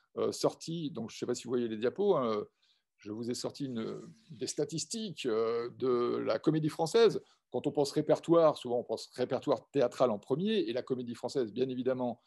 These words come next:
est un, un, un peu les talons de, de, cette, de ce répertoire en, en matière de théâtre. Euh, et on voit la récurrence, euh, des pièces de Molière.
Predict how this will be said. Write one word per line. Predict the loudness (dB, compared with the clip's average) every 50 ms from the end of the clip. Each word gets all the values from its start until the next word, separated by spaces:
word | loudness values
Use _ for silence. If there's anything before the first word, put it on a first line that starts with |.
| _ _ _ -10
est | -8 -4 -4
un, | -4 -4
un, | -6 -10 -10 -8
un | -8 -4
peu | -2 0
les | 0 0 -2
talons | 2 4 4 6 6 2 0 -2
de, | -2 -2 -2 -2 -4 -4
de, | -6 -10 -12
cette, | -10 -10 -12 -10 -8 -8 -8 -8 -10 _ _ _ _ _ _ _ -14
de | -14 -12
ce | -8 -6
répertoire | -4 -4 0 -2 -2 -2 -2 -2 0 2 2 2
en, | 0 -2 -4 -6
en | -6
matière | -6 -6 -4 -4 -4
de | -4 -4
théâtre. | -2 0 0 0 -2 -4 -14 _ _ _ -20 _ _ _ _ _ _ -6
Euh, | -2 0 2 2 2 0 0
et | 0
on | 0 0
voit | 4 6 6 6 6 4 0 -4 -12 _ _ _ _ _ _ -10
la | -8 -6 -2
récurrence, | 2 2 2 0 0 -2 -2 0 2 0 0 0 0 -4 -6 -10 -12 -12 -6
euh, | -4 -2 0 0 0 0 0 -2 -2 -4
des | -6 -8 -8 -2
pièces | 2 4 4 4 2
de | 0
Molière. | -2 -2 0 0 0 0 0 0 -2 -4